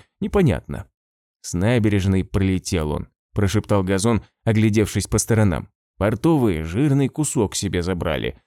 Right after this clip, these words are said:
а там как раз стройка затевается, торговый центр лепить хотят. В итоге они нам на этом бабки делать будут, а не мы. И разбираться с ними хотели, но тут сам понимаешь». «Понимаю,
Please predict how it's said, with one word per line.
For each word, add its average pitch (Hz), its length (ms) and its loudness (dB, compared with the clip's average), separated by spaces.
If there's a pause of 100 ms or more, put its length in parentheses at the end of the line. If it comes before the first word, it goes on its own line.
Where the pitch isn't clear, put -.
(200)
а 73 140 -6
там 175 220 -2
как - 220 -4
раз 92 180 -4
стройка 143 440 2
затевается, 92 920 -2
торговый 170 400 4
центр 156 420 0
лепить 110 360 0
хотят. - 360 -8 (380)
В 120 160 2
итоге 131 360 2
они 127 320 2
нам 139 280 2
на 135 160 2
этом 135 300 0
бабки 156 320 -4
делать 92 280 0
будут, 85 400 -6 (120)
а 117 80 2
не 127 180 6
мы. 85 260 2 (220)
И 120 80 2
разбираться 139 520 2
с 113 80 -2
ними 127 180 4
хотели, 92 520 -4 (140)
но 113 180 2
тут 170 200 -2
сам 190 220 2
понимаешь». 98 640 0 (460)
«Понимаю, 113 640 2